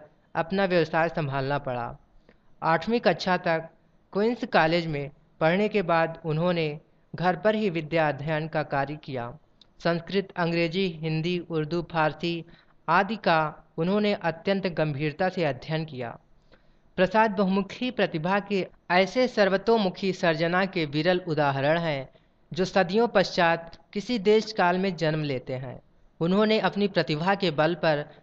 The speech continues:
द्विवेदी युगीन काव्य की स्थूल इतिवृत्तात्मकता का परित्याग कर सूक्ष्म सौंदर्य भाव, भव्य माधुर्य और सहज रमणीयता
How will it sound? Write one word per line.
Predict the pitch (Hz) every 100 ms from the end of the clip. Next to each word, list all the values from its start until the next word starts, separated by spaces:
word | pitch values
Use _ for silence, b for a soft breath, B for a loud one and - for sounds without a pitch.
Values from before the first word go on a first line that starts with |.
| _ 135
द्विवेदी | 180 185 208 202 247
युगीन | 196 214 220
काव्य | 214 185 185 208
की | 196 175
स्थूल | - 185 190
इतिवृत्तात्मकता | 185 170 - - 190 - _ _ - 170 170 180 175 180 175 - 208
का | 214 185
परित्याग | - 156 143 156 156 170
कर | 165 147 143 - _ _ -
सूक्ष्म | 208 240 233 233
सौंदर्य | 214 185 175 175 165
भाव, | 147 160 156 160 - b b b 147
भव्य | 165 208 202
माधुर्य | 214 175 160 170 175
और | 160 156
सहज | - 160 180 180 165
रमणीयता | 156 147 151 147 160